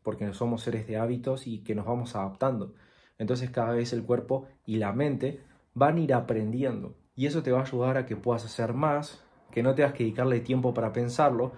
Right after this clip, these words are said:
y puedas usar eso para otros hábitos que tenés que seguir mejorando,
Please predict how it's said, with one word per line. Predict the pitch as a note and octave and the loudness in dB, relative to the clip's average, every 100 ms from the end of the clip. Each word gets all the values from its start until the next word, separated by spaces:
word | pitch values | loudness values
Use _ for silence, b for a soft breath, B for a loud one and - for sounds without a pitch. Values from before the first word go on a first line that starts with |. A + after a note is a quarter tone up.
| B B - | B B -6
y | |
puedas | C3+ D#3+ D#3+ | 4 4 4
usar | C#3+ D3 C#3+ | 2 2 2
eso | C#3+ C#3+ | 2 0
para | B2+ C3 C3+ - - - - | 2 2 0 -8 -18 -4 6
otros | D#3+ D#3 B2+ | 6 6 2
hábitos | C3 B2+ B2 | 4 2 0
que | - A2+ | -6 -4
tenés | A2 G#2+ | -2 -4
que | G#2+ | -8
seguir | - G2+ | -6 -4
mejorando, | G2 F#2+ F#2+ G2 F#2 | -4 -6 -6 -4 -4